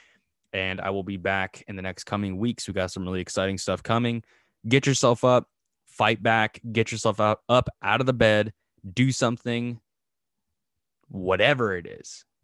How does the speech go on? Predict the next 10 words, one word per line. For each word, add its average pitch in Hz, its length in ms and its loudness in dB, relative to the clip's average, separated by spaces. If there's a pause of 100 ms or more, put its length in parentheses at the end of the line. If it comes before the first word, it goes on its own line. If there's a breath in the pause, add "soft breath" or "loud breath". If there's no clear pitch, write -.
(120)
Get - 160 -4
yourself 110 340 -2
up, 95 240 0 (240)
do 101 180 2
something, 90 540 -6 (400)
spend 120 340 0
some 117 140 -6
time 110 260 -4
with 107 120 -8
yourself, 104 560 -4